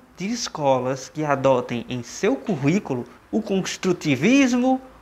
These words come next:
o socioconstrutivismo ou o interacionismo.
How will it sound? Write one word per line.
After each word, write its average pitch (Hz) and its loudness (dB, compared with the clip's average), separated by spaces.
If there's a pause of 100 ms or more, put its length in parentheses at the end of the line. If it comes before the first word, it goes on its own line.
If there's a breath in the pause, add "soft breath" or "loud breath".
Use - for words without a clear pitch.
o 131 -6
socioconstrutivismo 254 0 (300 loud breath)
ou 202 6
o 240 4
interacionismo. 202 0